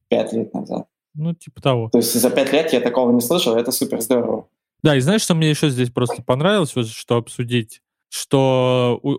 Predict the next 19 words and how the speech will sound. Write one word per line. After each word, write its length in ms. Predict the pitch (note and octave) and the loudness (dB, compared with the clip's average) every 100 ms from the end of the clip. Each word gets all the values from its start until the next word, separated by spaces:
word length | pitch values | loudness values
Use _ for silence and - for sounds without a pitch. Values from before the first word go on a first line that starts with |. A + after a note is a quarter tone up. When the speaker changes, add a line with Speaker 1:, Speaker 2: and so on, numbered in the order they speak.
| - | 0
Speaker 2:
он 200 | D#3 D3+ | 0 0
нашел 500 | D#3 - F3 D3+ B2+ | -2 0 2 2 2
очень 300 | C3 - A#2+ | 0 -2 -6
крутой 360 | - C#3 C#3+ B2+ | -2 0 0 -2
способ, 580 | - D#3+ E3 - A2+ A2 | -2 -2 -2 -2 -4 -2
да, 260 | C3 D3 | -2 -2
соединить 680 | C#3+ B2 A#2 A2 C#3+ C3+ - | -2 -2 -2 -2 -4 -4 -4
вот 220 | A#2+ A#2+ | -4 -2
эти 240 | B2 - A#2 | -2 -2 -6
свои 540 | - - B2 B2 A#2+ | -6 -2 0 0 -2
эмоции, 560 | B2+ E3 G3 - C3 A#2 | 0 0 -2 -2 -2 0
да, 320 | A#2 C#3+ D#3 | 0 0 0
то, 180 | - B2 | -2 -4
что, 560 | - B2 A#2 A2+ A2+ - _ _ _ _ _ - | -2 0 2 2 -2 -8 _ _ _ _ _ 0
э, 280 | B2+ A#2+ A2+ - | 2 2 0 0
память 360 | D#3+ D#3+ C#3+ | 2 0 0
о 40 | C3 | 0
своем 460 | C3 C3 B2+ C3 | 2 2 2 0
друге 800 | B2+ D#3+ F#3+ C#3+ B2+ B2 B2 A#2+ | 2 2 2 2 2 2 2 0